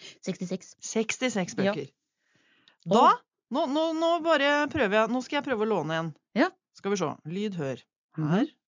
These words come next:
Speaker 2: Da må jeg, så da må jeg rett, jeg kan ikke, kan jeg søke på Bibelen, eller må jeg søke på
Speaker 1: Vet du hva? Jeg lurer på, kan ikke du prøve å se hva som skjer når du
Speaker 2: Jo.
Speaker 1: skriver for eksempel, eh, Lukas?
Speaker 2: Ja, men nå be-, begynner vi først på Bibelen, så
Speaker 1: Ja.
Speaker 2: ser vi hva som skjer da.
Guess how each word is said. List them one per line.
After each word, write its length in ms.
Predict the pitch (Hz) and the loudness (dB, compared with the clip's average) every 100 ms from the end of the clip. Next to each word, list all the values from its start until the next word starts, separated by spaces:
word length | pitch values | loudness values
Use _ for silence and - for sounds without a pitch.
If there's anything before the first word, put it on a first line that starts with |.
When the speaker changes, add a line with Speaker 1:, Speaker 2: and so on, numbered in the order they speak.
| _ _ _ _ _ _ _ _ _ _ _ | _ _ _ _ _ _ _ _ _ _ _
Speaker 2:
Da 160 | 143 139 | -12 -8
må 120 | 139 143 | -8 -8
jeg, 340 | 165 151 165 - | -8 -10 -12 -10
så 180 | - 247 | -2 2
da 100 | 220 | 4
må 120 | 202 233 | 2 0
jeg 140 | 254 | 0
rett, 140 | 220 208 196 | -2 -4 -4
jeg 160 | 220 | -2
kan 160 | 214 170 | -2 -6
ikke, 400 | - 240 240 226 | -2 0 0 -2
kan 140 | 190 | -2
jeg 100 | 190 | -4
søke 300 | 190 160 - | -2 -4 -4
på 80 | 143 | -12
Bibelen, 440 | 143 135 139 170 349 | -10 -10 -6 -4 -4
eller 140 | 311 320 | -4 -2
må 80 | 339 | -2
jeg 40 | 381 | -2
søke 360 | 392 220 - | -4 -4 -8
på 200 | 175 208 214 | -2 2 2
Speaker 1:
Vet 100 | 220 | 2
du 60 | |
hva? 140 | 247 415 - | 0 0 -4
Jeg 360 | 185 175 233 349 | -2 0 2 2
lurer 100 | 330 | 0
på, 140 | - 339 | 0 -2
kan 140 | 311 | 0
ikke 100 | 349 | 0
du 80 | 370 | -2
prøve 220 | - 320 | 0 -2
å 40 | 330 | 0
se 120 | 220 | 0
hva 240 | 247 247 214 | 0 0 -2
som 120 | 214 | -2
skjer 240 | - 185 | -2 0
når 140 | 208 220 | 0 0
du 100 | 262 277 269 269 269 185 | 2 2 2 0 -2 0
Speaker 2:
Jo. 120 | 285 | 0
Speaker 1:
skriver 300 | 392 220 226 | 4 4 2
for 80 | - | 0
eksempel, 680 | 269 226 208 - - 254 254 | -2 0 -2 0 0 2 2
eh, 760 | 254 254 247 254 247 247 247 247 | 2 2 2 2 2 0 0 0
Lukas? 720 | 220 208 - 277 359 - - - | 0 -4 -4 -2 -2 -6 -20 -4
Speaker 2:
Ja, 80 | 208 | 0
men 100 | 247 | 2
nå 100 | 311 | 2
be-, 160 | 311 269 233 | 0 0 0
begynner 220 | 269 214 | 0 0
vi 40 | 233 | 0
først 160 | 196 - | -2 -4
på 100 | 196 | -4
Bibelen, 440 | 147 139 160 165 | -4 -2 -2 -2
så 140 | - 190 | -4 0
Speaker 1:
Ja. 80 | 262 | 0
Speaker 2:
ser 60 | 165 | 0
vi 60 | |
hva 80 | 160 | -4
som 100 | 175 | -6
skjer 220 | 165 156 | -6 -4
da. 160 | 143 | -4